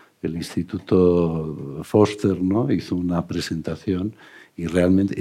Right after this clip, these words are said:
y él, delante de los estudiantes de arquitectura y tal, y realmente él tenía mucha más confianza en el futuro <laughs> que cualquiera de los jóvenes que estaban ahí. Bueno,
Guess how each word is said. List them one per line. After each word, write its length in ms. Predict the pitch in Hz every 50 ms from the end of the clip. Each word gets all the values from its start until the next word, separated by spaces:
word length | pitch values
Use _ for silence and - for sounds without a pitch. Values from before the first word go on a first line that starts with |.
| 85 82
y 60 | 87
él, 280 | 101 98 95 - 82 85
delante 480 | 92 90 85 90 95 104 104 - 104 87
de 160 | 80 85 80
los 200 | 76 85 78 -
estudiantes 960 | 92 - - - 90 78 82 92 92 95 101 98 - 110 104 117 143 - -
de 140 | - 80 85
arquitectura 800 | 80 78 - - 78 - 82 - - - 98 98 95 90 85 85 85
y 40 |
tal, 320 | 82 - - 98 98 113 131 - - - - - - - _ _ _ -
y 100 | 90 90
realmente 680 | 82 90 90 90 92 95 101 - 110 98 85 95 101
él 220 | 101 101 117 139 - -
tenía 320 | - 90 82 90 95 95
mucha 320 | 95 95 104 110 - - 107
más 240 | 92 95 92 -
confianza 840 | - - 95 87 - - 92 90 92 98 101 98 - - 85 78 76 -
en 160 | 85 85 85
el 120 | 90 90 -
futuro 600 | - - 90 82 - 110 107 104 123 131 147 - 202 - - _ - - - _ _
<laughs> 460 | _ - - - - - - - _
que 200 | - - 107 101 98 - - -
cualquiera 400 | - 104 98 87 82 98 107 104
de 60 | 107 104
los 180 | 92 87 85
jóvenes 340 | - - 95 95 95 95 -
que 80 | - 82
estaban 340 | - - - 76 76 76
ahí. 100 | 78 78
Bueno, 220 | 76 82 82 80